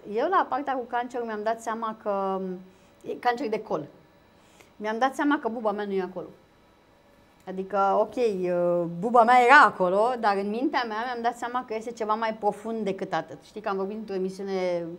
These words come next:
uh, cu tine anterior despre abuzul sexual și așa mai departe. La momentul două mii șapte, două mii opt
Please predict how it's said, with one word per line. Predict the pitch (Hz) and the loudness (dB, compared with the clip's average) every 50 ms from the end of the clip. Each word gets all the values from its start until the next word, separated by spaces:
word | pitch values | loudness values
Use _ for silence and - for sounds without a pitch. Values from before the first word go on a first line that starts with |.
| - - - - - - _ _ _ - | -16 -20 -20 -20 -20 -20 _ _ _ -10
uh, | 185 | -10
cu | 175 175 185 | -8 -8 -8
tine | 185 214 208 | -6 -2 -2
anterior | 196 190 196 196 196 190 214 202 | 0 0 0 0 0 0 0 -2
despre | 190 190 190 - - 185 | -2 -6 -8 -6 -4 -4
abuzul | 180 180 185 196 190 190 | -4 -4 -6 -8 -8 -8
sexual | 190 196 190 190 - 190 185 | -8 -10 -12 -10 -8 -8 -8
și | 185 | -6
așa | 185 190 185 | -6 -6 -6
mai | 180 175 | -4 -4
departe. | 170 175 175 - 165 160 151 - - - | -6 -6 -4 -4 -6 -6 -8 -12 -14 -4
La | 185 180 185 | -2 0 0
momentul | 196 202 214 226 247 247 220 220 | 0 -2 -4 -4 -4 -6 -4 -2
două | 214 214 220 | 0 0 0
mii | 220 220 | 0 -4
șapte, | 202 - 247 233 233 233 226 | -2 0 0 0 0 -2 -4
două | 202 202 202 202 | -4 -2 -2 -2
mii | 208 214 226 | -2 -4 -4
opt | 247 | -6